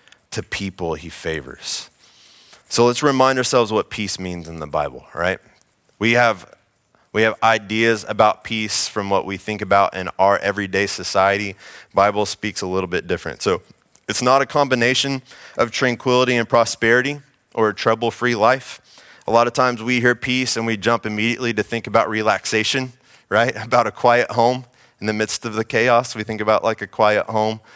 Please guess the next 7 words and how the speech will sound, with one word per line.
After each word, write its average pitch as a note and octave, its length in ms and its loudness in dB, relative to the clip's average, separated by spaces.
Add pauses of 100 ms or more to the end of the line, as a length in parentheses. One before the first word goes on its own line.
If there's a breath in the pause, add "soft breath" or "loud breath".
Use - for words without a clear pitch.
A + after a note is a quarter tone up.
(300 loud breath)
Or A2+ 80 2
maybe A2+ 260 2
we B2 140 2
think A#2+ 200 -4
about, A2+ 280 4
like, A2 220 0
retreating A2+ 720 -2